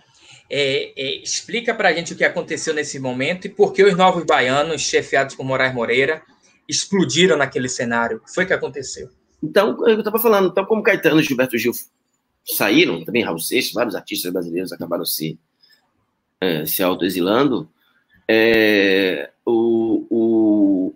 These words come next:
Speaker 2: os novos, o, o, o, é, é, o, como se que o mercado ficou um pouco assim vazio.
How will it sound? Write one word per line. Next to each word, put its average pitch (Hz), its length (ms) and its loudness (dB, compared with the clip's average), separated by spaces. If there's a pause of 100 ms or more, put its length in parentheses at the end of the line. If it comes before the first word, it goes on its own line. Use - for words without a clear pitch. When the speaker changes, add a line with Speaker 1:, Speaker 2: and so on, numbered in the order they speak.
(120)
Speaker 2:
os 120 240 0
novos, 139 300 2
o, 147 100 2
o, 151 640 4
o, 156 320 0
é, 165 80 6
é, 160 320 0
o, 151 80 0 (300)
como 185 200 -2
se - 100 -4
que 202 80 0
o 185 120 4
mercado 175 380 0
ficou 196 220 -2
um 202 40 -2
pouco 196 160 -4
assim 180 180 -2
vazio. 170 480 4